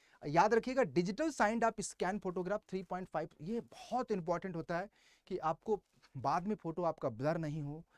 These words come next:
या प्रॉपर तरीके का फॉर्मेट में नहीं हो। तो साइज ये रखिएगा, थ्री पॉइंट फ़ाइव सेंटीमीटर का विड्थ और फ़ोर पॉइंट फ़ाइव सेंटीमीटर की हाइट। Basically साइबर कैफे में जा करके या ऑनलाइन भी आजकल साइज कन्वर्टर आते हैं, तो आप ये साइज डाल दोगे तो उसके हिसाब से वो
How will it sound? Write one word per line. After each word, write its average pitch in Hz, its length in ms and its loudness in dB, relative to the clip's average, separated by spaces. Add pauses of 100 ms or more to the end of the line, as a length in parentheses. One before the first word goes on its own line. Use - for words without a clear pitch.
(240)
या 139 300 -2 (280)
प्रॉपर 170 340 0
तरीके 185 360 -2
का 190 80 -4
फॉर्मेट 156 440 -2
में 143 60 -2
नहीं 135 240 -2
हो। 214 80 -4
तो 233 140 -14
साइज - 640 -4 (240)
ये 220 100 4
रखिएगा, 170 320 -2
थ्री 202 200 -10
पॉइंट 185 240 -6
फ़ाइव 151 240 -4
सेंटीमीटर 151 460 -10
का 139 100 -6
विड्थ 151 280 -8 (440)
और - 80 -8
फ़ोर 277 260 -2
पॉइंट 233 240 -4
फ़ाइव 185 160 -2
सेंटीमीटर 156 460 -4
की 226 220 -10
हाइट। 98 320 -18 (380)
Basically 254 360 0
साइबर 180 280 -2
कैफे 170 300 -2
में 202 100 -2
जा 170 160 2
करके 170 260 -4
या 185 200 0 (100)
ऑनलाइन 147 360 -2
भी 175 100 -2
आजकल 160 280 -6
साइज 139 320 -8
कन्वर्टर 135 420 -8
आते 110 220 -8
हैं, 160 200 -10 (320)
तो 214 60 -2
आप 170 360 -4
ये 156 140 -6
साइज 151 340 -6
डाल 139 160 -6
दोगे 160 220 -6
तो 226 100 -8
उसके - 180 -10
हिसाब 131 260 -8
से - 160 -12
वो 220 160 -8